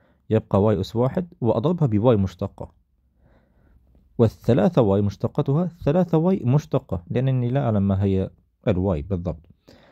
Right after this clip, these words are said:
العدد أربعة أو المتغير أربعة إكس مشتقته أربعة. طبعًا نقوم بعزل الواي مشتقة. في البداية أخذنا عامل مشترك،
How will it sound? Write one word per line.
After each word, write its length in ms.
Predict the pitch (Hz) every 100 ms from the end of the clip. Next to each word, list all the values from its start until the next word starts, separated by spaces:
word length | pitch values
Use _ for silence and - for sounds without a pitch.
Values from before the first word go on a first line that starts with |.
| _ -
العدد 380 | 107 104 117 98 -
أربعة 340 | 113 98 92
أو 180 | 92 107
المتغير 600 | 95 92 95 127 110 90
أربعة 340 | 120 95 87 180
إكس 240 | 175 - _ _ _ -
مشتقته 680 | 92 - - 120 95 98
أربعة. 420 | 95 80 95 175 - _ - _ _ _
طبعًا 200 | - 143
نقوم 600 | 135 131 120 - 139 123 -
بعزل 600 | 104 104 101 127 101 90
الواي 320 | 107 98 107
مشتقة. 460 | 92 - 87 - 90
في 160 | -
البداية 420 | 123 120 113 80 -
أخذنا 380 | - - 104 98
عامل 300 | 104 101 92
مشترك، 520 | 104 - 123 170 -